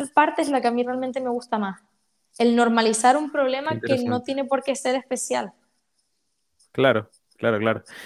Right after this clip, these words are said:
Speaker 2: Sí, sí, sí es verdad que estos temas en, en consulta a veces creo que tienes que tener una confianza con el, con
Speaker 1: Sí.
Speaker 2: el paciente, ¿no? Y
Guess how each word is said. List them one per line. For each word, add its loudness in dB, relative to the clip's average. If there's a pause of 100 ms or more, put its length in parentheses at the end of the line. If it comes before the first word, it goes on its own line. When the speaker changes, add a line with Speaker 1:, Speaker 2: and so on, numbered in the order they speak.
(120)
Speaker 2:
Sí, 0
sí, 6
sí 2
es 4
verdad 8
que 2
estos -4
temas 2
en, -2 (100)
en -6
consulta 2
a 8
veces 4 (480)
creo 4
que 8
tienes 8
que 4
tener 6
una 6
confianza 6
con 6
el, 4 (1080)
con 2
Speaker 1:
Sí. -
Speaker 2:
el -2
paciente, 4
¿no? 6
Y 2